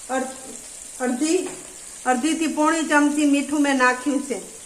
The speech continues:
હવે એમાં હળદર નાખશું આપણે, અડધી ચમચી હળદર. હવે એને ઘડીક વાર તેલમાં ને તેલમાં ફેરવવાનું,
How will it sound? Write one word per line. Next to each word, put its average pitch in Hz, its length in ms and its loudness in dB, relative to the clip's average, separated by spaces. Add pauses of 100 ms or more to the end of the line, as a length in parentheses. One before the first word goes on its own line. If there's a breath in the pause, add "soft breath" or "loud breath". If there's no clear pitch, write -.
(580)
હવે 254 260 2
એમાં 302 380 2
હળદર 262 420 2
નાખશું 240 540 -2
આપણે, 185 280 -8 (2500)
અડધી 262 440 0 (380)
ચમચી 262 400 -2
હળદર. 240 340 0 (3250)
હવે 240 180 0
એને 277 260 2
ઘડીક 262 380 2
વાર 294 280 6
તેલમાં 269 420 4
ને 262 120 4
તેલમાં 254 480 6
ફેરવવાનું, 214 600 0